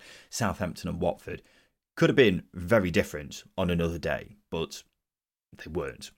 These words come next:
And Borough are starting to look a bit more like the side from last season, started to play with a confidence, and chance are actually finding the back of the net. As we've been saying, they haven't been playing badly. They've just not been scoring, and Josh Coburn coming into the team has been fantastic. He's like a new signing, I suppose, isn't he? And getting his first goal.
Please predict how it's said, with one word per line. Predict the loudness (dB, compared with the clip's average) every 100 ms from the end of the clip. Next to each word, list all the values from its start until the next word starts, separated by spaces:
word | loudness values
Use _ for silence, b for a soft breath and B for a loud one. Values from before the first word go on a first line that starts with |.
| -10
And | -10 -10 -6
Borough | 0 0 0
are | -4
starting | -2 -2 -2 -8
to | -8
look | -4
a |
bit | 0 4
more | 4
like | 2 -2
the | -2
side | -2 -4
from | -4 -6
last | -6 -4
season, | -4 -2 -4 B B B
started | 2 4 4 -2
to |
play | -2 -2
with | -2
a | 0
confidence, | 2 4 4 0 0 -8 -10 _
and | -10
chance | -6 -6 -4 -4
are |
actually | -4 -6
finding | -6 -6 -6 -6
the |
back | -6 -8 -8
of |
the | -6
net. | -4 -4 -6 B B B _ _ _ _ -18
As | -14 -10
we've | -10
been | -8 -6
saying, | -4 -2 -2
they | -4
haven't | -6
been | -8 -12
playing | -12 -12
badly. | -12 -8 -6
They've | -4
just | -6 -2
not | -2
been | 0 -2
scoring, | 4 6 6 0 -8
and | -8
Josh | -6 -6
Coburn | -2 0 0 -2 -6 -10
coming | -8 -8 -10 _
into | -14 -10
the | -8
team | -4 -4 -4 -12 _ _ _ -20
has | -18
been | -16 -12
fantastic. | -10 -8 -4 -6 -4 -8 -6
He's | -8 -6
like | -2
a | 0
new | 2
signing, | 2 2 0 -4
I |
suppose, | -10 -6 -4 0
isn't | -2 -2
he? |
And | -10
getting | -8 -8
his | -6
first | -2 -2 -2
goal. | -2 -2